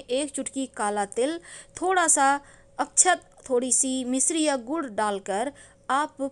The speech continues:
पास के पीपल के पेड़ में जाकर अर्पित करते हैं, संभव हो तो एक चम्मच दूध ले लीजिएगा। धन की देवी लक्ष्मी आपके साथ आपके घर आती हैं क्योंकि वहाँ पर पीपल के नीचे लक्ष्मी जी विराजती हैं। वैसे तो पौराणिक शास्त्रों में कहा गया है जिस घर में झाड़ू का अपमान होता है वहाँ धन हानि होता है,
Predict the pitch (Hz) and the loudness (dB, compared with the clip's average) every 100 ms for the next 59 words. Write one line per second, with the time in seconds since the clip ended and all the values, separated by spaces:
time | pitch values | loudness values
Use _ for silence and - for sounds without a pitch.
0 | - 285 320 - 294 247 233 339 349 311 | -2 0 0 -2 -4 -8 -6 -4 -4 -4
1 | - 247 226 220 214 196 220 - 202 - | -4 -4 -4 -4 -4 -4 -4 -6 -8 -10
2 | 202 - 190 - 220 285 311 285 320 277 | -12 -8 -10 -6 -4 0 0 0 0 0
3 | 269 294 269 254 254 233 247 277 240 208 | 0 0 -4 -4 -4 -4 -6 -2 0 -2
4 | 180 185 185 208 285 - - - 202 302 | -4 -4 -2 0 -2 -4 -18 -12 -4 -2
5 | 339 339 262 262 285 262 254 277 285 - | 0 -2 0 0 0 -2 -2 -2 -2 -2
6 | 220 - 247 240 226 240 214 226 196 190 | -6 -4 -4 -2 -2 -4 -4 -8 -6 -4
7 | 165 160 170 165 165 - - - 349 349 | -4 -6 -8 -10 -10 -16 -20 -6 -4 -2
8 | 349 370 - - - 285 285 403 415 294 | -2 -2 -6 -20 -4 -2 2 0 0 0
9 | 294 285 - - 277 320 302 302 254 240 | 0 0 -6 -6 -2 0 -2 -2 -4 -2
10 | 285 254 - 254 240 330 381 233 226 208 | -2 -2 -2 -4 -2 -4 -4 0 2 4
11 | - 170 175 123 - - - - 339 427 | 2 -2 -10 -12 -16 -20 -8 0 2 4
12 | 415 403 302 269 302 370 320 277 - 339 | 2 2 4 4 2 2 0 0 -2 -2
13 | 302 240 240 214 196 202 277 262 302 254 | -2 -2 -2 -2 0 0 0 0 -4 -2
14 | 277 302 311 240 220 302 339 302 285 302 | -2 -2 -2 -2 -2 0 2 2 0 0
15 | 302 320 320 339 339 392 254 190 175 170 | 0 0 0 2 2 2 2 0 -4 -4
16 | 160 | -6